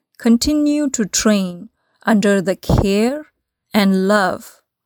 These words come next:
of Sri Ramakrishna. In this episode, Naren completes his training for the work he was later to do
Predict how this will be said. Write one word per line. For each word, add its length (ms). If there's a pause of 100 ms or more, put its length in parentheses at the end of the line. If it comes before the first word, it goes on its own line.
of 100
Sri 320
Ramakrishna. 760 (1300)
In 200
this 260
episode, 680 (460)
Naren 720
completes 640
his 200
training 680 (360)
for 280
the 180
work 400 (500)
he 200
was 280
later 440
to 240
do 500